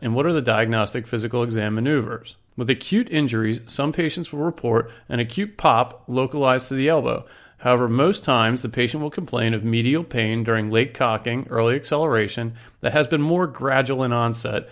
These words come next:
and associated with a loss of throwing velocity and accuracy. What would you be considering if the patient complained more of posterior or posterior medial elbow pain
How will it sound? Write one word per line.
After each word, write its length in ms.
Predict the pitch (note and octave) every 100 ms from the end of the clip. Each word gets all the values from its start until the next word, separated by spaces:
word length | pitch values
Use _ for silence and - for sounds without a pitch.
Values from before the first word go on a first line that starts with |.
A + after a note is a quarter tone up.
| - -
and 100 | C3
associated 600 | B2 D#3 C#3+ D#3+ C#3+ C3
with 80 |
a 40 | A#2
loss 360 | A2 A#2 B2
of 80 | A2+
throwing 320 | - A#2+ A#2
velocity 720 | A2 G#2 G#2+ G#2 D3+ D3+ D#3 -
and 120 | - A#2
accuracy. 760 | A2+ A2 B2+ A2+ - - - - _ _
What 200 | C#3+ -
would 140 | G#3
you 80 | G#3+
be 140 | A3+
considering 640 | G#3+ A3 - G#2+ G#2 G#2 A#2+
if 100 | A2+
the 80 | C3
patient 380 | D#3 D3+ F3+
complained 360 | F3 C#3 C#3 C#3
more 200 | B2+ B2+
of 120 | A#2+
posterior 840 | - F3+ F#3 - F#3 E3 A2 A2+ -
or 100 | A#2
posterior 600 | A#2+ E3+ D#3+ D3 C3 A#2
medial 500 | A#2+ D#3 F3+ C3 -
elbow 260 | A2 G#2+
pain 460 | G#2 A2+ G#2+ G#2+ A2+